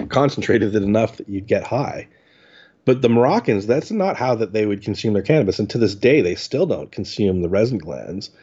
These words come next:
They mix flower tops with little bits of tobacco, and that's how they smoke it. It's not, it's not used the way we smoke it to consume the same concentration of the drug. They, they kinda, again, like, maybe like D J's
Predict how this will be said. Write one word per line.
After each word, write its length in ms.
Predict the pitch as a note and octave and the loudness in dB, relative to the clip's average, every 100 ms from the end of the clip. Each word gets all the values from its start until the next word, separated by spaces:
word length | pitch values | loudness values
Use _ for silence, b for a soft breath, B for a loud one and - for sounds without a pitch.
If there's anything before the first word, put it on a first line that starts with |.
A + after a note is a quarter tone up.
| b b b b _ | b b b b _
They 160 | A#2 | 4
mix 560 | A2+ A2+ A2 - - - _ _ - | 6 4 2 -2 -12 -14 _ _ -20
flower 420 | - B2 C#3 A#2+ | -2 0 2 0
tops 680 | F#2 G2 F2+ G#2 - - - _ _ _ _ _ _ | 0 -2 -2 -4 -8 -14 -16 _ _ _ _ _ _
with 240 | A#2 G#2 | -4 0
little 200 | A2+ A2+ | 0 2
bits 200 | A2 - | 0 -2
of 100 | A2 | -8
tobacco, 500 | - A2 A#2+ - G2+ | -2 -2 0 0 0
and 80 | G2 | 0
that's 200 | G#2+ - | -2 -2
how 80 | G#2+ | 0
they 140 | B2 | 0
smoke 340 | - E2 D2+ | -2 -8 -6
it. 80 | E2+ | -6
It's 200 | E2 - | -6 -4
not, 400 | A#2 A2 G2+ - - b b b b b _ | 0 2 2 -2 -20 b b b b b _
it's 180 | - G#2 | 0 2
not 200 | C3+ C#3 | 2 4
used 420 | G#2+ B2 A#2 G#2 | 4 4 4 4
the 100 | A#2 | 2
way 200 | G#2 G2+ | 2 2
we 480 | G2 G2+ G2+ G#2 G#2+ _ | 2 0 0 0 -4 _
smoke 560 | - - - A2 F#2+ G2 | -10 -10 -2 0 2 0
it 200 | G2 - | -4 -6
to 100 | - | -4
consume 480 | G#2 F#2 A2 G2+ | -4 -2 2 2
the 100 | F#2+ | 2
same 380 | F#2+ - G2 F#2 - | 0 2 2 0 -6
concentration 760 | - G2+ G2 F#2+ G#2+ F#2+ - | -2 -2 -2 -4 -2 -2 -2
of 80 | E2+ | -4
the 80 | F2 | -4
drug. 440 | E2+ G#2 D#2 C2 - | 0 0 0 -6 0
They, 360 | G#2+ G2 G#2 | 2 4 2
they 180 | G2+ G#2+ | 2 0
kinda, 360 | G#2+ A2+ A2 G#2 | 2 2 4 2
again, 340 | G2 G#2 G#2+ | 2 2 2
like, 180 | F#2+ F#2 | 0 -2
maybe 220 | G#2 G2 | 0 0
like 240 | G2+ F#2+ - | 2 0 -2
D 100 | A2+ | -6
J's 480 | A2 G2 F#2 F2+ | 0 2 2 -2